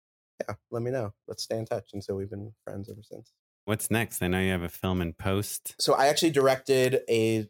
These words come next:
Speaker 1: an, another movie in December that we're in post, and
Speaker 2: Sea Cloud Park?
Speaker 1: Sea Cloud Park. So that was also a play that I wrote.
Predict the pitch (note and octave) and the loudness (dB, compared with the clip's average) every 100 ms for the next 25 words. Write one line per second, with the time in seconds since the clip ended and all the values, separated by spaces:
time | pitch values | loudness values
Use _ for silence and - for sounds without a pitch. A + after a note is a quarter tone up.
0 | - A2+ G#2 _ A#2+ A#2 A2+ A2+ A2+ A2 | -2 -2 -2 _ 0 2 2 2 2 2
1 | G#2 G#2 - A2 G2 F#2+ G2 - G#2 G#2 | 0 0 2 2 0 -2 -4 -2 0 0
2 | G2+ G2 G2 G2 - - _ G2+ G2 F#2+ | -2 -4 -4 -4 -4 -6 _ -6 -4 -6
3 | - - - G2 - F#2+ F#2 - G#2+ A#2 | -8 -4 0 0 0 0 2 2 2 0
4 | - - - - C3 - C3+ C3 B2 G#2 | -6 -6 -2 0 0 2 2 4 4 4
5 | - - - B2+ B2+ C3+ B2 - A#2+ - | 0 -6 2 4 6 6 4 4 0 2
6 | A2 G#2+ A2 A2 G#2 G2+ | 2 4 4 4 4 2